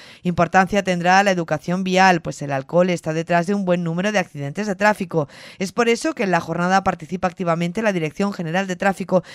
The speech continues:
que pondrá a disposición de los almerienses desde mesas informativas a simuladores de vuelco o la instalación de un vehículo siniestrado por haber consumido alcohol. Jornada a la que también se suma la Diputación con la organización de los talleres denominados Mi Movida,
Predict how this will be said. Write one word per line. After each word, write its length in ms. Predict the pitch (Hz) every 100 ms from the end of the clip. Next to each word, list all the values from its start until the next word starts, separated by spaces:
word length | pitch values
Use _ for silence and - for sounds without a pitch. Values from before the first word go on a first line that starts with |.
| -
que 120 | - 247
pondrá 280 | 247 277
a 20 | 311
disposición 580 | 302 294 285 254 175
de 80 | 156
los 160 | 147 -
almerienses 680 | 220 196 180 185 190 240 208
desde 200 | 160 160
mesas 320 | 196 214 196
informativas 680 | 170 226 226 175 190 180 170
a 40 |
simuladores 640 | 156 165 147 139 175 285 262
de 120 | 220
vuelco 540 | 202 226 170 - 208 - - -
o 140 | 202
la 80 | 214
instalación 640 | 190 180 185 170 - 202 196
de 80 |
un 100 | 202
vehículo 380 | 196 196 190 185
siniestrado 580 | 180 233 196 180 170 175 - -
por 140 | 175
haber 280 | 180 185 165
consumido 540 | - 131 - 127 120
alcohol. 440 | 117 - 95 78 - _ _ - -
Jornada 380 | - 175 185 196
a 40 |
la 120 | 190
que 80 | 180
también 340 | 175 170 190 196
se 100 | 170
suma 220 | 185 185
la 80 | 170
Diputación 640 | 175 165 156 156 226 254
con 140 | 262
la 80 | 202
organización 240 | 180 180 170 170 208 220
de 60 |
los 140 | 196 170
talleres 360 | 156 170 202
denominados 600 | 190 175 156 165 214 311 269
Mi 160 | 208
Movida, 480 | 175 165 226 180 143